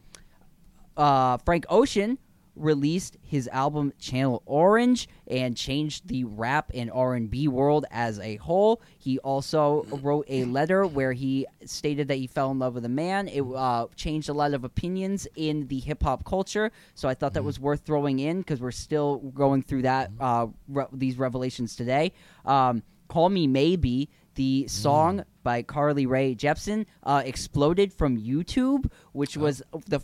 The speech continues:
Speaker 1: some of the first times this was happening. Um, Justin Bieber championed the song in a tweet. Go Justin.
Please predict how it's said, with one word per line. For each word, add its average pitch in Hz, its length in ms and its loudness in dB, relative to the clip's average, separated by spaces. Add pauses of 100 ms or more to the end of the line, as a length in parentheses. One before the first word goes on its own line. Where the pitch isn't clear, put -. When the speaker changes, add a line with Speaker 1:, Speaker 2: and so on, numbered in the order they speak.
(140)
Speaker 1:
some - 200 0
of 156 40 2
the 151 80 0
first 151 300 0
times 156 300 0
this 143 160 -2
was 151 120 -4
happening. 175 600 -2
Um, 139 300 2 (240)
Justin 160 440 0
Bieber 156 400 2
championed 180 520 0
the 170 60 0
song 165 400 2
in 147 200 0
a 123 100 2
tweet. 127 580 -4 (420)
Go 131 160 4
Justin. 165 560 2